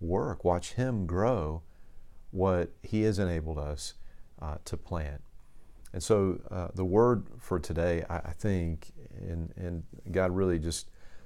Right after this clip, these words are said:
spoke this into my heart, um, for me too, which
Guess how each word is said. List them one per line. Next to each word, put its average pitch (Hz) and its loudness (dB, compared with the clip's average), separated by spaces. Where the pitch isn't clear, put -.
spoke - 4
this 98 0
into 92 0
my 78 -2
heart, 87 2
um, 78 -6
for - -2
me 101 4
too, 82 2
which 85 -8